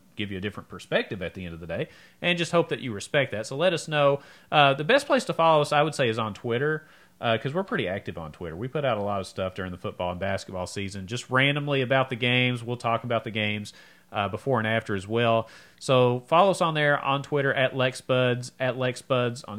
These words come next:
the Instagrams, Facebook, Lex Buds and Pick and Roll. Download us wherever you listen to podcasts. Leave us a five-star review. It helps us move up the rankings on the podcast charts.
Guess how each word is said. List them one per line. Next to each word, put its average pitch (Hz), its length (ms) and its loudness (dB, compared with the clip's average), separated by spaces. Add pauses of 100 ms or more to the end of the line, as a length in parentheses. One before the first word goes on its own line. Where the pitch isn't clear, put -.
(140)
the 110 160 -8
Instagrams, 123 680 -2
Facebook, 131 460 0
Lex 113 220 0
Buds 110 220 0
and 98 100 -8
Pick 117 160 -2
and 104 100 -6
Roll. 110 220 2
Download 104 440 -2
us 104 220 -6
wherever 98 220 -2
you 95 60 -6
listen 101 260 -8
to - 40 -18
podcasts. 113 460 0
Leave 113 140 -6
us 113 100 -10
a 110 40 -10
five-star 123 480 0
review. 160 240 -2
It 143 60 0
helps 156 220 0
us 135 100 -14
move 170 160 0
up 175 120 0
the 156 60 -4
rankings 165 360 -2
on 160 140 -2
the 147 60 -8
podcast 156 580 0
charts. 220 400 0